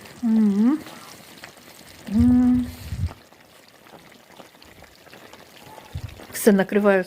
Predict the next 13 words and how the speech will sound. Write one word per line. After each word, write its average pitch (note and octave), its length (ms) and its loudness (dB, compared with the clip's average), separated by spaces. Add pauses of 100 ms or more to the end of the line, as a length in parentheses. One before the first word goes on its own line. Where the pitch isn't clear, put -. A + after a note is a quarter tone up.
(120)
казан A3+ 400 -4
і G#3 80 -8
ще - 140 -12
на G3+ 120 -2
півгодини. G3+ 560 -2 (140)
Вкусніше G#3 600 0 (220)
я G3 240 -2
нічого G3+ 340 0
ще F#3 200 -8
не F3+ 100 -4
їла. F#3 220 -4 (720)
Просто G#3 460 -4
бомба. F#3+ 400 -2